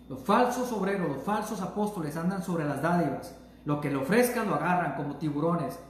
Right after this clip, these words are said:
La carnada, le avienta la carnada y la órale, la agarran. ¿Y qué hizo, qué hizo Jesús cuando fue llevado al desierto? ¿Acaso cuando se le ofrecieron, le ofreció el diablo, le ofreció tantas cosas, los aceptó Jesús? Las rechazó.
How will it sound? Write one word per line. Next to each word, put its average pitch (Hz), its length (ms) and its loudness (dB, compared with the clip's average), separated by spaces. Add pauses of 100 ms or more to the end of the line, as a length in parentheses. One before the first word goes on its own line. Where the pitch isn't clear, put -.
(100)
La 139 120 -6
carnada, 160 400 -2
le 147 60 2
avienta 202 300 2
la 202 100 -2
carnada 202 380 0
y 208 80 2
la 151 160 0
órale, 233 360 2
la 143 100 -4
agarran. - 480 -6 (580)
¿Y 156 100 -4
qué 208 220 4
hizo, 220 500 -4 (720)
qué 185 120 2
hizo 208 280 0
Jesús 190 360 -4
cuando 160 260 -4
fue 185 120 0
llevado 180 320 4
al 175 60 0
desierto? 185 480 -2 (1800)
¿Acaso 190 400 0
cuando 180 220 4
se 165 120 -2
le 156 60 2
ofrecieron, 151 600 -2
le 180 60 -2
ofreció 160 360 -4
el 190 80 -2
diablo, 180 400 2 (180)
le 147 80 0
ofreció 147 460 -2
tantas 196 340 -2
cosas, 170 400 -2
los 139 180 -6
aceptó - 380 -2
Jesús? 214 380 -2 (120)
Las 147 160 2
rechazó. 143 640 -6